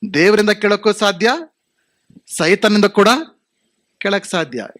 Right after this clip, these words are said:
ಕೆಲವೊಮ್ಮೆ ಸೈತಾನ ಮಾತುಗಳು ಕೇಳಿದಾಗ ನಮ್ಮ ಕ್ಯಾರೆಕ್ಟರೇ ಚೇಂಜ್ ಆಗ್ಬಿಡುತ್ತೆ.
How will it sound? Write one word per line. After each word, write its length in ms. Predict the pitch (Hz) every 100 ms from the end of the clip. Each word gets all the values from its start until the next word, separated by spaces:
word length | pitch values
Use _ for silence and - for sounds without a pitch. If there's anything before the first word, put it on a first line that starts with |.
| -
ಕೆಲವೊಮ್ಮೆ 400 | 147 170 180 170
ಸೈತಾನ 300 | 156 170 190
ಮಾತುಗಳು 400 | 180 170 165 -
ಕೇಳಿದಾಗ 300 | 180 170 175
ನಮ್ಮ 180 | 165 131
ಕ್ಯಾರೆಕ್ಟರೇ 460 | 151 175 170 196
ಚೇಂಜ್ 240 | 190 175 156
ಆಗ್ಬಿಡುತ್ತೆ. 460 | 135 127 - -